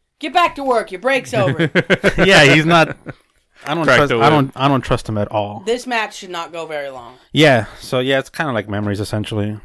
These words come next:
Speaker 3: There's this guy that's, like, super famous for that. I guess his name's, like, Beeple, and he's, like, the
Speaker 2: Oh.
Speaker 3: N-, N F T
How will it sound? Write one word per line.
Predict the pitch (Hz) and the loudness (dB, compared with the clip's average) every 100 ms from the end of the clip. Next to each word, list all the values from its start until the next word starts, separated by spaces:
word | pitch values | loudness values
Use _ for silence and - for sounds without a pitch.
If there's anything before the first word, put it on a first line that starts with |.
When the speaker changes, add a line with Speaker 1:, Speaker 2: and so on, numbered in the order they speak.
| - _ _ _ _ _ _ _ _ _ _ _ _ _ _ _ _ _ _ _ _ | -20 _ _ _ _ _ _ _ _ _ _ _ _ _ _ _ _ _ _ _ _
Speaker 3:
There's | 127 151 | -2 2
this | 202 117 | 2 0
guy | 107 107 147 120 | -2 -2 -2 0
that's, | 104 - | -2 -4
like, | 104 | -8
super | - 143 147 | -4 -4 -4
famous | 120 107 107 | -4 -4 -6
for | - | -6
that. | 104 104 | -4 -4
I | 113 | -4
guess | 113 135 | -6 -6
his | 135 117 113 | -8 -6 -2
name's, | 123 | 0
like, | 120 101 | -2 -2
Beeple, | 120 127 - 165 175 _ _ _ _ _ _ | -2 -2 -2 -4 -6 _ _ _ _ _ _
and | - 123 | -6 -2
he's, | 131 | -2
like, | 120 | -2
the | 110 101 | -2 -4
Speaker 2:
Oh. | 110 | -2
Speaker 3:
N-, | 123 123 - | -2 -4 -10
N | 113 120 | -4 0
F | 127 - | 0 -2
T | - 131 | -6 -8